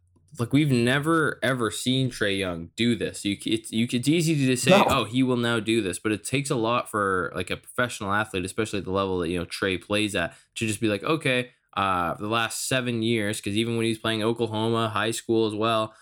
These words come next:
Speaker 1: you know, he wasn't, uh, he, he wasn't playing off ball. He had the ball in his hands
Speaker 2: Nope.
Speaker 1: all the time, and that's
Speaker 2: Nope.
Speaker 1: why guys like me thought he was gonna suck in the N B A. And while I might have been wrong,
Speaker 2: Yeah.
Speaker 1: uh, I could probably tell you I'm gonna be right about, uh, you know, the fact he's not gonna be the only one to play off ball.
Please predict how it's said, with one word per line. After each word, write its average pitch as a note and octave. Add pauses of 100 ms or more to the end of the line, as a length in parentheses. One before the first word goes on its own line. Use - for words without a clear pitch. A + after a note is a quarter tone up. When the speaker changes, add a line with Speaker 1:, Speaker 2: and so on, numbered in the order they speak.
(180)
Speaker 1:
you G#2+
know, G#2+ (160)
he A#2
wasn't, A#2
uh, G#2+
he, G#2+
he A#2
wasn't B2+
playing C3+
off B2+
ball. E2
He G2
had A2+
the A#2
ball A#2+
in A#2
his A2+
hands A2
Speaker 2:
Nope. C#3+
Speaker 1:
all A2+
the A#2
time, A2+
and F2
that's G2+
Speaker 2:
Nope. C3
Speaker 1:
why G#2+
guys G#2
like G2+
me A2
thought G2+
he G2+
was G2
gonna F2+
suck -
in F#2
the F2
N D#2+
B E2
A. C#2
And G2
while B2
I C3+
might B2+
have A#2+
been G2+
wrong, B2
Speaker 2:
Yeah. A2+ (200)
Speaker 1:
uh, F2+ (140)
I -
could A#2+
probably C#3
tell C3
you C3
I'm A2+
gonna A#2
be A2
right A2+
about, G2+
uh, G2
you F#2
know, E2+ (120)
the F#2
fact -
he's B2+
not A#2+
gonna A#2
be G#2+
the G#2+
only G#2
one G#2
to F#2+
play F#2
off F2+
ball. D2